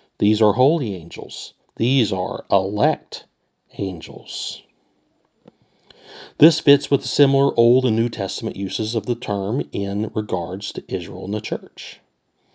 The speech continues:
However, that leaves one outlying text that should be considered,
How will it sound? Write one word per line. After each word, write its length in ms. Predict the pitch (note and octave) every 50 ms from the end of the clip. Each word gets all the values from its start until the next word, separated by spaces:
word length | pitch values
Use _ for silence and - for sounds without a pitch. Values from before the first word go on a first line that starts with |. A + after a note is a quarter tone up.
| _ _ _ _ _ _ _ _ _ - - _
However, 460 | - D3 D#3+ G3+ A#3+ A#3 C#3+ B2 A#2 - - - - _ _ _ -
that 260 | C3 D3+ F#3+ - -
leaves 320 | C#3 D3 C3+ B2+ A#2 G2+ -
one 640 | G#2 G2+ G#2 A2+ B2 C3+ C#3+ D3 D3 D3 C#3+ C3+ A#2+ - - _ _ _ _ - - - - - _ - - _ _ _ - - _ _ - - - - - - - - - - _ - _ - - - - - - - - - -
outlying 680 | B2 C#3 D3+ - - A#2+ A2+ A2 G2+ G2 F#2 F#2+ F2+ -
text 720 | - - - - - - - - - - - - - - - - - - - _ _ _ _ _
that 160 | - G2+ -
should 280 | - - - A#2+ G#2+ G2
be 140 | G2+ G2 F#2
considered, 680 | - F2+ F2 - - - F2 - F#2+ F2+ G2+ -